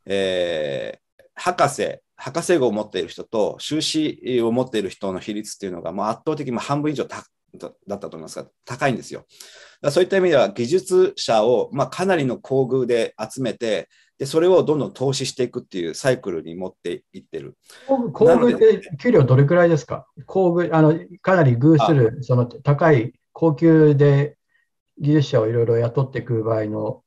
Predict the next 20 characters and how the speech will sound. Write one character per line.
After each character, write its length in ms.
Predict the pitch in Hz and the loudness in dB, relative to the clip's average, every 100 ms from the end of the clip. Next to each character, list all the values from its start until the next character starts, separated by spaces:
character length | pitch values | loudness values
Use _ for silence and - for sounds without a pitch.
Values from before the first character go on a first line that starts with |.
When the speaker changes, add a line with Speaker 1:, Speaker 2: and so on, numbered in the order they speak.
| 139 | -2
Speaker 2:
そ 100 | 156 | -2
う 20 | |
い 40 | |
っ 20 | 151 | 2
た 100 | 143 | 2
中 120 | 220 | 4
国 120 | 175 | 2
の 160 | 117 127 | 2 2
大 120 | 139 | 2
手 100 | 113 | 0
の 100 | 101 | -4
給 160 | 139 | -2
料 120 | 123 104 | -2 -2
っ 20 | |
て 100 | 101 | -6
ど 140 | 117 | -2
れ 80 | 131 | 0
く 100 | 143 | 2
ら 160 | 156 156 | 4 4
い 220 | 147 | 2